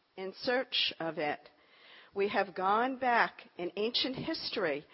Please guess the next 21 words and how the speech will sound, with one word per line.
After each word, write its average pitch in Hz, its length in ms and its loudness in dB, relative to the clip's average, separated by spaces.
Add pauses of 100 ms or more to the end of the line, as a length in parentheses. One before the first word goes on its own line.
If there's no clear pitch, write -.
(360)
for 202 100 -4
models 190 800 2
of 185 160 -2
government 220 540 -2 (720)
and 202 140 -2
examined 202 760 0 (100)
the 185 80 -2
different 269 360 -4 (100)
forms 269 600 -2 (200)
of 190 140 -4
the 214 120 -4
republics, 226 840 -6 (140)
which, - 500 -2 (540)
having 202 380 -2
been 240 200 -2 (100)
formed 277 520 -4 (260)
with 196 180 -8
the 175 80 -6 (140)
seeds 247 400 -6 (560)
of 196 180 -6
their 202 300 2